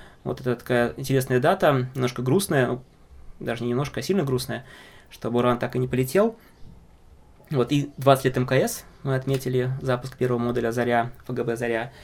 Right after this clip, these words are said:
И вот просто завершающая новость, которая лично мне очень близка. Но слушатели, которые слушали раньше какие-то мои репортажи, они, наверное, помнят, что я много лет был внештатным корреспондентом журнала «Новости космонавтики». Я писал в основном хронику М К С,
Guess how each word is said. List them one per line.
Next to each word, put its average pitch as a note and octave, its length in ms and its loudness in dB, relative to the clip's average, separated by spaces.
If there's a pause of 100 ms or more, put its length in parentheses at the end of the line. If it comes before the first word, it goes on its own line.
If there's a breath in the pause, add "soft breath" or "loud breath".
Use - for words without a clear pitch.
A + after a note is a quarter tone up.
(960 loud breath)
И G#3+ 260 8
вот E3 220 4
просто F3 220 6
завершающая C#3+ 600 6
новость, F3+ 640 8
которая C3+ 200 4
лично C#3 240 4
мне C3 120 6
очень B2+ 200 2
близка. E3 560 4
Но A#2+ 320 -4
слушатели, B2+ 640 2 (140)
которые B2 240 2
слушали B2+ 440 0
раньше B2+ 920 2
какие-то C3 220 -8
мои B2 100 0
репортажи, C#3 340 -2
они, B2 100 4
наверное, A#2 180 -2
помнят, D#3+ 280 2
что A#2+ 220 -2
я C3+ 280 4
много B2 680 -2
лет C#3 180 0
был B2+ 220 6
внештатным B2+ 540 0
корреспондентом B2 600 -2
журнала A#2+ 300 0
«Новости A#2+ 280 -2
космонавтики». - 600 -6 (440 loud breath)
Я B2+ 160 4
писал C3 280 2
в B2+ 60 2
основном B2+ 300 2
хронику B2 420 2
М B2 100 -2
К C#3 80 0
С, G#3+ 360 0